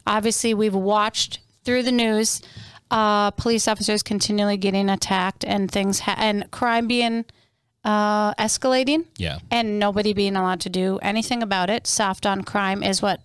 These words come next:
Speaker 1: people are calling for. But in Austin, Texas, police officers are so tired of it that they have three hundred police officers quitting in the next, uh, five months, I think it said. So they're, and they're so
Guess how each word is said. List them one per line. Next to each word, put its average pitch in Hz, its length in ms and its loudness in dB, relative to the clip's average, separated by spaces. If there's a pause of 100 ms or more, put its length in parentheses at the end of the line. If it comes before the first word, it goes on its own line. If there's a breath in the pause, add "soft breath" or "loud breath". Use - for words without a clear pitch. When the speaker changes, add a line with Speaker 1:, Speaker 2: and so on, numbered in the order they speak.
Speaker 1:
people 208 280 -2
are 202 100 0
calling 202 360 0
for. 220 240 0 (360 loud breath)
But 247 160 2
in 240 120 0
Austin, 240 380 0
Texas, 254 560 0
police 226 320 0
officers 220 400 0
are 196 100 0
so 220 320 0
tired 220 340 0
of 208 80 0
it 233 180 -2 (300 loud breath)
that 220 140 -2
they 240 100 2
have 220 100 -2
three 254 320 0
hundred 247 380 -2
police 226 280 -2
officers 220 400 -2
quitting 190 520 -2 (500 soft breath)
in 226 160 2
the 220 80 4
next, - 480 -2 (180)
uh, 202 340 0
five 208 280 -2
months, 202 260 -2
I 240 80 -2
think 254 220 -2
it 262 100 -6
said. 302 260 2 (540 loud breath)
So 254 280 2
they're, 233 340 0
and 233 180 0
they're 240 140 2
so 240 300 0